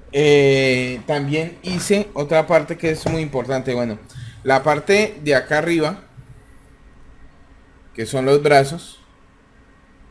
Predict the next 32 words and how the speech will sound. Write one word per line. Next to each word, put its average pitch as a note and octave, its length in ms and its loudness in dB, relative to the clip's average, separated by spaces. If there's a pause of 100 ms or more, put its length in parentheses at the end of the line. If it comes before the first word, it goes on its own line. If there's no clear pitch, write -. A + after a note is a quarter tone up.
(120)
¿ya? A#2 260 -6 (1000)
Llevan F3 380 6 (800)
algo F3 420 4
que F3+ 120 6
asegura D3 680 2
lo D#3 200 -2
que C#3+ 100 -2
se B2+ 140 -8
llama C3+ 320 0
el C#3+ 240 6
hot D3 340 2
end. D#3 340 -4 (140)
El C3+ 140 -4
hot D#3+ 280 -4
end E3 320 -4
es C#3 140 2
la C#3 180 0
parte D3 300 -4
que C#3+ 100 -10
se C#3+ 140 -6
calienta B2 680 -2 (420)
y, F3+ 340 -2 (460)
eh, G#2+ 1000 -2
hace C3 320 -2
que C#3 140 0
salga A#2+ 540 -2
el B2+ 120 -8
filamento. B2 640 -6
Entonces C3 540 -6
esto D#3 380 2
va E3+ 100 10
arriba, E3+ 460 2